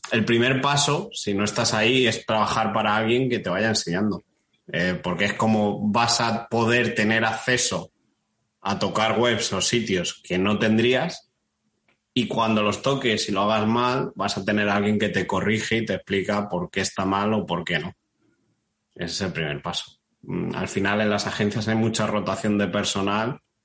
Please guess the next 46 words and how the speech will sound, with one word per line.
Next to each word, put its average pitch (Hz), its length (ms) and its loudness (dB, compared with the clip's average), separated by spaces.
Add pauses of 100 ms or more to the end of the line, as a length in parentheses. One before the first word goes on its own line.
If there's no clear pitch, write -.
(320)
precisamente 90 560 -2
porque 92 340 -6
ya 85 120 -2
aprenden 92 380 0
mucho 107 420 -2
y 107 80 -2
ya 90 280 -4 (680)
te 110 80 -2
crees 113 260 2
Dios 131 240 2
también 113 320 2
a 101 80 0
veces, 120 500 -2
¿no? 131 300 -2
El, 95 340 0
el, 92 200 -2 (220)
el 95 180 0
ego 117 260 2
del 107 180 2
seo, 113 580 0
¿no? 175 260 -4 (340)
Y 98 80 -2
dices, 95 220 -2
"Soy 107 160 2
el 107 80 4
mejor", 110 420 2
y 110 40 2
luego 107 240 2
te 104 80 0
vas 113 280 0
y, 87 460 0
y 95 260 -2
resulta 92 480 -2
que 117 80 2
no 117 100 2
eres - 200 0
el 90 80 0
mejor, 101 440 -2
que 85 360 -4 (160)
lo 95 200 -6
tenías 101 340 0
fácil 104 380 0
en 90 120 0
la 87 60 -2
agencia. 113 480 -2 (640)
Mm, 95 600 0